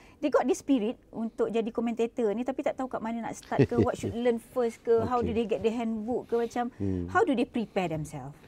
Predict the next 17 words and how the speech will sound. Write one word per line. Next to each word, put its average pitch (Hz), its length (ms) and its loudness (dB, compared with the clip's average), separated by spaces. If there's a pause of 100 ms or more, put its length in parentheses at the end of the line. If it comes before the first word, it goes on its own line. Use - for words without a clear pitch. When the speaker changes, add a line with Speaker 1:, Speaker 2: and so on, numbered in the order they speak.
Speaker 1:
Ah. 151 240 -10 (140)
Speaker 2:
Sukan 165 340 4
ni 190 160 8
sebab 120 260 6
betul, 110 540 2
uh, 87 560 2
yang 87 160 0
Zarita 85 320 -2
katakan, 95 320 2
sukan 95 320 0
ni 117 240 4
menyatukan. 87 720 0 (380)
Kerana 90 260 2
sukan 110 240 0
ni 113 80 2
adalah 107 160 4
satu, 92 480 -2